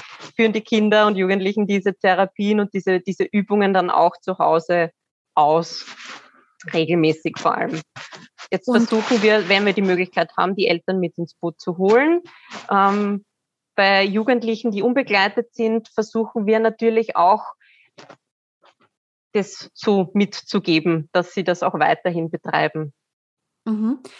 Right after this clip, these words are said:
Speaker 2: Und wenn man als Elternteil mit dabei ist, darf man dann auch bei jeder Therapiestunde dabei sein, wenn man das möchte?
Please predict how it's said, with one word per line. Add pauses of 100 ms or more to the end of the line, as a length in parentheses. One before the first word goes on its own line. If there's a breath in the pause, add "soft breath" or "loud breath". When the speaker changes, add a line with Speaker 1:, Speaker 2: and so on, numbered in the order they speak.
(200 loud breath)
Speaker 2:
Und
wenn
man
als
Elternteil
mit
dabei
ist,
darf
man
dann
auch
bei
jeder
Therapiestunde
dabei
sein,
wenn
man
das
möchte?